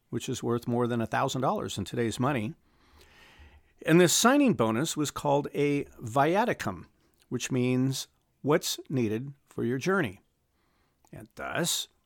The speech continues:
we get another cool word added to the Catholic lexicon, viaticum, which also means what you need for your journey, but in the context of receiving the Eucharist right before you die and leading to your final journey home to heaven.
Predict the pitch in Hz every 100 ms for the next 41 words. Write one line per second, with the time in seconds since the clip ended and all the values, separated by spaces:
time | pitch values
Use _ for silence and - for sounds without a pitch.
0 | - 131 127 92 107 - 107 107 113 -
1 | 110 113 98 101 107 147 - 107 101 113
2 | - 110 107 - 104 113 107 104 98 -
3 | - 104 117 147 _ _ _ - 277 285
4 | - 110 80 _ _ _ _ - _ _
5 | - 165 - - - 202 196 170 135 110
6 | 98 - 104 - 135 135 127 127 123 110
7 | 104 104 - 113 107 170 202 143 110 104
8 | 95 - - _ _ _ _ _ - 170
9 | 107 - - 143 120 - 135 113 113 101
10 | - 107 110 101 117 101 98 110 139 180
11 | 110 104 110 117 107 - 101 101 107 160
12 | 156 104 - _ _ _ _ _ _ -
13 | 120 113 101 107 - 117 117 107 107 98
14 | 98 98 98 101 95 113 135 104